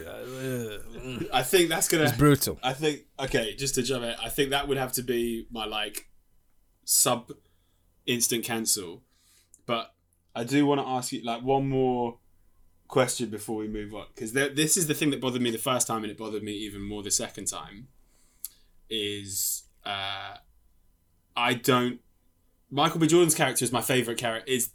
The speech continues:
Speaker 1: the best, I think the best thing about the movie. I don't like how it ends, and I don't like that they, uh, rest on him killing a couple women to make him the bad guy, 'cause I'm like, I, this guy's the real hero.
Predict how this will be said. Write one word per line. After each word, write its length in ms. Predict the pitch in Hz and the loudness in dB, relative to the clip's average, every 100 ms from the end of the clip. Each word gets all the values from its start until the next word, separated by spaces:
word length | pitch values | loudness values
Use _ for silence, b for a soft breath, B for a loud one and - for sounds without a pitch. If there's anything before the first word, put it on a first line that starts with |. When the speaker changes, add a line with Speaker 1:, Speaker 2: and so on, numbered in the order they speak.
| _ | _
Speaker 1:
the 60 | 127 | -2
best, 380 | 131 120 - - | 0 2 0 0
I 140 | 127 127 | 0 2
think 240 | 135 123 | 2 0
the 60 | 110 | -2
best 220 | 117 - | -2 0
thing 80 | 113 | -2
about 160 | 107 | -4
the 60 | 107 | -2
movie. 540 | 127 131 101 98 104 B B B B B _ | 2 2 0 -6 -8 B B B B B _
I 80 | 131 | 4
don't 140 | 165 151 | 4 4
like 220 | 147 139 | 2 2
how 180 | 135 123 | -4 -4
it 60 | 127 | -4
ends, 260 | 139 120 113 | -2 0 0
and 80 | |
I 60 | 117 | 0
don't 220 | 123 117 | -2 -2
like 260 | 120 120 - | -4 -4 -4
that 180 | 120 104 | -6 -2
they, 320 | 113 110 110 | -2 0 -2
uh, 500 | 107 104 101 104 101 - _ _ _ _ _ _ | -2 -2 -2 -2 -6 -12 _ _ _ _ _ _
rest 340 | 117 120 - 120 | -2 0 2 0
on 100 | 110 | 0
him 380 | 117 110 107 104 | -4 -6 -6 -6
killing 720 | - 113 110 107 104 101 - _ _ _ _ _ _ _ _ _ _ _ | -2 0 0 -2 -6 -10 -14 _ _ _ _ _ _ _ _ _ _ _
a 80 | - | -4
couple 640 | 113 123 113 107 104 104 | -2 0 0 0 -4 -8
women 520 | 104 131 127 110 104 | 0 2 2 0 -4
to 120 | 101 110 | -6 -4
make 320 | 110 107 - | -4 -4 -6
him 100 | 110 | -6
the 80 | 101 | -4
bad 260 | 120 131 | -4 -4
guy, 120 | 175 | -4
'cause 140 | 180 135 | -2 0
I'm 100 | 123 | 2
like, 180 | 123 - - | 2 0 -6
I, 220 | 131 139 - | -2 -4 -2
this 200 | 143 165 | 0 2
guy's 300 | 175 151 143 | 4 2 2
the 100 | 139 | 2
real 200 | 139 135 | 4 4
hero. 360 | 117 131 107 | 2 0 0